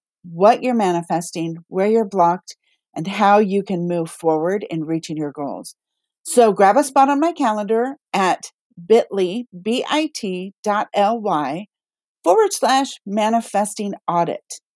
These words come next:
Again, that is bit dot ly forward slash manifesting audit. And we can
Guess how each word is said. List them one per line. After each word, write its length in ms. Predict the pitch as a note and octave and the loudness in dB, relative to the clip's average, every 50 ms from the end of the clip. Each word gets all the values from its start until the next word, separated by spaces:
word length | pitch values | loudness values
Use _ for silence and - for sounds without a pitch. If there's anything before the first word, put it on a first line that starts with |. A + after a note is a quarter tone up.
| _ _ _ _ _ _ _ _ _ - | _ _ _ _ _ _ _ _ _ -8
Again, 440 | F#3+ F3+ G#3+ A3+ A3+ G#3+ G3 F#3 E3 | -4 2 4 4 4 4 2 2 2
that 260 | F3+ F3+ F3+ - - | 2 2 2 2 2
is 300 | F3 E3 E3 E3 E3 D#3+ - _ _ - | 0 2 0 0 -6 -14 -20 _ _ -2
bit 380 | G3 G3+ B3 D4 - - - - _ _ - | 2 2 2 0 -2 -8 -20 -20 _ _ -4
dot 320 | F3+ G3+ G#3 A3+ A#3+ - _ _ _ - | 0 2 2 2 2 0 _ _ _ -12
ly 500 | - F3+ F#3+ F3 E3 D#3+ D#3 D#3 F#3 F3+ _ _ _ - | -6 -4 -2 -2 -2 -4 -6 -8 -10 -14 _ _ _ -2
forward 320 | - A#3+ B3+ C#4+ D#4 D4+ | 2 2 2 2 0 -4
slash 420 | - - G#3+ F#3 F3 F3+ F#3 - - _ _ _ _ _ _ - | -4 -4 -2 -2 -2 -4 -6 -10 -16 _ _ _ _ _ _ -8
manifesting 800 | G3+ G3+ G3+ G3 G3+ A3 G#3+ - - F#3+ G3 - - G3+ F#3+ F#3 - - - - | -2 0 0 2 0 0 -4 -4 -4 -4 -4 -6 -6 -6 -8 -8 -8 -10 -8 -4
audit. 520 | E3+ E3 D#3+ D3 F2+ - _ - - - _ _ _ _ _ _ _ _ - | -4 -2 -2 -4 -8 -10 _ -20 -20 -20 _ _ _ _ _ _ _ _ -4
And 220 | - F3+ F3+ E3 D#3 | -2 -2 -2 0 -2
we 220 | F#3 A3 C4+ C4+ | -2 -2 -2 -4
can 640 | - - A3+ - F3 E3 D#3+ D#3+ E3 G3+ B3+ C4 | -4 -2 0 2 2 4 4 2 2 0 -2 -4